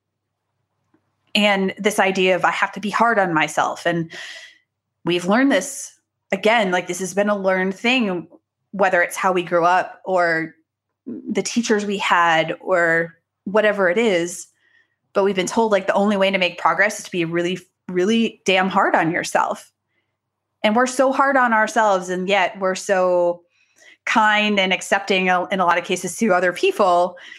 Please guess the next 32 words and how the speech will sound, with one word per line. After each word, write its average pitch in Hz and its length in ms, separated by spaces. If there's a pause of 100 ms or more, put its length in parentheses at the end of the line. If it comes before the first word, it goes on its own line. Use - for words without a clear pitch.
(260)
and 208 160
forgiving. 240 480
And 190 100
you're 196 80
like, 196 180
"Oh, 294 200
it's 302 140
okay. 320 760 (400)
You 302 160
know, 320 180
you're 311 160
going 330 140
through 320 120
a 311 40
tough 311 220
time 285 240
right 196 140
now. 160 160
It's 202 140
all 285 120
right." 247 320 (320)
But 240 200
when 226 160
it 220 80
comes 240 380
to - 180
us 202 360
and 185 100
ourselves, 180 760
we're 190 180
so 202 800
often 196 420